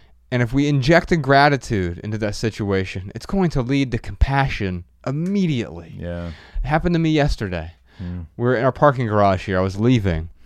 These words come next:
Speaker 1: and I was, I get up there. I'm walking up the stairs to,
Speaker 2: <clears throat>
Speaker 1: to the top floor, and as I'm walking up the stairs, the parking attendant here, who, you know, like, checks your tickets or whatever,
Speaker 2: Mm-hmm.
Speaker 1: he's walking down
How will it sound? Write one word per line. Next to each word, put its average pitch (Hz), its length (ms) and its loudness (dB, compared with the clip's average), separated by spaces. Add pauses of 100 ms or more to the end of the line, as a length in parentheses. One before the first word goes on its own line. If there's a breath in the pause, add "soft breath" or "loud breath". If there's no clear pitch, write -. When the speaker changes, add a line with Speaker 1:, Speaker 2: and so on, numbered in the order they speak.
(720 loud breath)
Speaker 1:
and 110 240 2
I 95 80 2
was, 101 160 -2 (380)
I 117 160 0
get 139 260 2
up 160 160 4
there. 135 360 2
I'm 117 160 -2
walking 156 280 4
up 147 80 2
the - 60 -10
stairs 98 520 0 (520 soft breath)
to, 110 480 2
Speaker 2:
<clears throat> 104 40 -14
Speaker 1:
to 113 140 0
the 101 120 2
top 123 320 4
floor, 101 440 2 (580 soft breath)
and 110 380 4
as 139 240 2
I'm 151 80 4
walking 143 180 6
up 135 60 4
the 127 40 0
stairs, 123 360 4
the 107 280 2 (300)
parking 151 360 4
attendant 120 560 2
here, 101 400 2
who, 101 300 -2
you 92 100 -4
know, 85 100 -2
like, 92 200 -2
checks - 260 -6
your 104 60 -4
tickets - 360 -4
or 95 80 0
whatever, 85 360 0
Speaker 2:
Mm-hmm. 90 240 -8
Speaker 1:
he's 131 220 4
walking 120 420 6
down 87 640 4